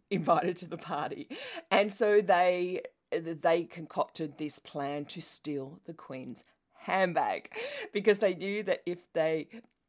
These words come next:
which was a bit of a brave thing for the Queen to do, I thought, because we all know that the Queen really only has her glasses and a hanky in that handbag. There's no money or anything like that, or a lippy.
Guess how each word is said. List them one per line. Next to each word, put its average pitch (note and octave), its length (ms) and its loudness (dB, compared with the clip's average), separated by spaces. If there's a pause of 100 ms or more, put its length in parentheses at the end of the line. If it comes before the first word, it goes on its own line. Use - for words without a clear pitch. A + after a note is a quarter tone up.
(280)
which - 180 2
was D5 140 2
a D#5+ 140 -2
bit C#5+ 200 10
of A4 60 -2 (340)
a C4+ 200 -8
brave B3+ 420 4
thing A3+ 300 2
for A3+ 80 -4
the F#3 100 -4
Queen F3 380 -4
to D#3+ 100 -10
do, D3 300 -2
I C3+ 100 2
thought, - 300 -8
because E3 420 -4
we C#4+ 120 0
all A#3+ 120 6
know D#3+ 300 4
that D3+ 120 -4
the - 60 -8
Queen E3+ 360 -4
really D3+ 280 -2
only C#3 160 -2
has C#3 200 -6
her C#3+ 60 -4
glasses C#3 520 -2
and C#3 120 -6
a C3+ 40 -2
hanky C#3+ 500 -6
in D3+ 100 -4
that C3+ 200 -6
handbag. D3 480 -8
There's A2+ 240 -12
no D#3 280 0
money E3+ 400 -2
or D3+ 220 -4
anything D#3 320 -4
like C#3 220 -6
that, C3 180 -2
or A3 160 6
a - 20 4
lippy. D3 400 -4